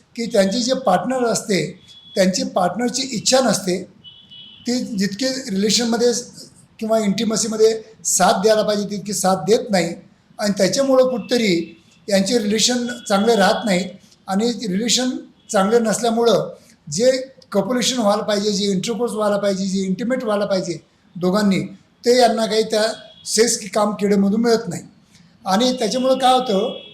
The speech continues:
हळूहळू आपला सेक्समध्ये इंटरेस्ट कमी होतो आणि हळूहळू नपुसंकतेकडं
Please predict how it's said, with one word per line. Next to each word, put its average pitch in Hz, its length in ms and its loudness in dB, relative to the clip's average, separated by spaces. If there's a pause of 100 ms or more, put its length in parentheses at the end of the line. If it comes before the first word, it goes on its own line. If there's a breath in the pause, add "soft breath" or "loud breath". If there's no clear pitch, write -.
हळूहळू 233 380 4
आपला 247 300 2
सेक्समध्ये 220 540 -4
इंटरेस्ट 220 380 -2
कमी 220 180 0
होतो 196 460 -2 (260 soft breath)
आणि 208 160 -2
हळूहळू 226 600 2
नपुसंकतेकडं 190 720 -2